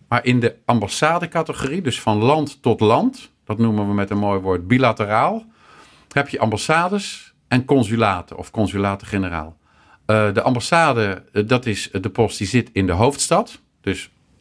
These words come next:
om je voorbeeld te geven, Londen, eh, ambassade Londen zit in de hoofdstad. Eh, en daaromheen, eh, zitten, eh,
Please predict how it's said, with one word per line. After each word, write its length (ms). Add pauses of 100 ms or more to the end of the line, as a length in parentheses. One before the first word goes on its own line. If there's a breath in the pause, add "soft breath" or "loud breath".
(120)
om 180
je 80
voorbeeld 320
te 60
geven, 240
Londen, 560 (220)
eh, 180 (440)
ambassade 600
Londen 440
zit 200
in 80
de 60
hoofdstad. 540 (600 loud breath)
Eh, 220 (180)
en 140
daaromheen, 720
eh, 200 (100)
zitten, 580
eh, 200